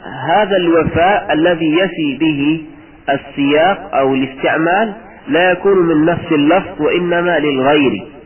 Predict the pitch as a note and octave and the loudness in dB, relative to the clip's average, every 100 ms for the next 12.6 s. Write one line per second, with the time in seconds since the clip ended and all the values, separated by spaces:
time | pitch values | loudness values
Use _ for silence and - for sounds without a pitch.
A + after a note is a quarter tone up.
0 | - - - C3 C3+ C#3 C#3+ E3 D3 C#3+ | -20 -20 -8 -2 0 2 2 2 0 -4
1 | C3 C#3 C#3 D3 C3+ - - B2+ B2+ C3 | -6 -4 0 2 0 -2 -12 -10 -6 -2
2 | C3+ B2 F3 E3 D3 D#3+ D3+ - C#3 - | 0 0 0 -2 -4 -6 -4 -6 -4 -4
3 | C3+ B2+ D#3+ F3+ D3 C#3+ - D3+ D3+ E3+ | -4 -2 0 0 0 -2 -2 0 2 2
4 | F#3+ - - - - C3 C#3+ D3 C#3+ E3+ | 0 -4 -18 -20 -8 -2 0 2 4 2
5 | D3+ C#3+ C#3 D3+ D3 D3 C#3 C3 C#3+ D3 | 0 -2 0 0 0 -2 0 2 4 2
6 | D3 C#3 A#2+ - - C#3 D3 F3 F#3+ - | 2 0 0 -4 -2 0 2 2 -2 -12
7 | - - C3 C#3 D3 D3+ D3 C3 C3 C3+ | -20 -4 0 4 4 2 0 -2 -2 0
8 | C3+ C3 C3 - C3+ B2+ C3+ C3+ B2+ A#2+ | 0 0 -2 -4 -6 -4 0 2 2 0
9 | C3+ A#2+ A#2+ B2+ A#2+ A#2 B2 - C3 C#3 | -2 0 0 0 0 -2 -6 -2 0 0
10 | G#2+ - - - - - - - C3+ C3 | 0 -6 -20 -20 -20 -20 -20 -6 -4 0
11 | E3+ E3 D3 D3 D3 - C#3 D3 C3+ C3+ | 2 4 4 2 -2 -4 0 2 0 0
12 | C3 D3+ - D#3 C3 | 0 0 0 2 2